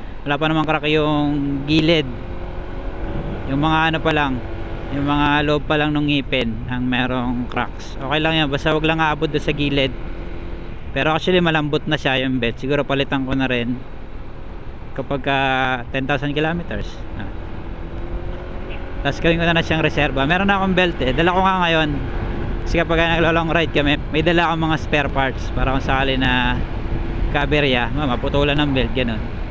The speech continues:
Pangkalas ng C V T, meron din akong dala. Mamaya pakita ko sa inyo. Mga dala kong tools. Yung palang cycle seal natin, inilagay ko na rin kay A D B kasi para hindi na dagdag sa gamit. Inilagay ko na yung isang pouch dun sa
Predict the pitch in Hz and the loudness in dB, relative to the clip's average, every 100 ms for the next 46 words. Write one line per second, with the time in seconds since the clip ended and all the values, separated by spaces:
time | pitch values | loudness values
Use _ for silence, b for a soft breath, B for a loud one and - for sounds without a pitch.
0 | - - 139 139 156 160 180 156 170 160 | -4 -2 0 2 2 2 2 2 2 4
1 | 180 160 135 131 135 139 131 127 117 104 | 4 4 2 2 4 4 4 2 0 2
2 | 156 147 127 127 120 117 120 104 98 - | 2 2 0 0 0 0 0 0 -2 -4
3 | - - - - 120 123 123 117 117 107 | -4 -4 -4 -2 -2 0 0 0 -2 -2
4 | 107 107 - - - - - - - 147 | -4 -4 -4 -6 -6 -8 -6 -4 -4 -4
5 | 143 165 175 175 175 170 170 165 156 - | 0 2 2 2 2 2 0 0 -2 -4
6 | - 160 165 160 - 160 156 143 139 139 | 0 0 2 0 2 2 2 2 2 2
7 | 147 151 156 160 156 160 160 180 151 131 | 2 2 4 4 2 2 2 2 0 -2
8 | 127 127 123 123 127 123 131 117 117 117 | -2 -2 -2 -2 -2 -2 -4 -4 -4 -4
9 | 117 - B B - 135 139 135 135 131 | -4 -6 B B -2 2 2 2 0 0
10 | 131 131 - 131 127 120 127 - - - | 0 0 0 0 0 0 -2 -4 -10 -8
11 | - 131 151 156 156 160 147 139 147 143 | -4 0 2 4 2 2 2 2 0 2
12 | 139 120 117 - - 131 131 135 127 120 | 2 2 0 -4 -4 -2 -2 0 0 0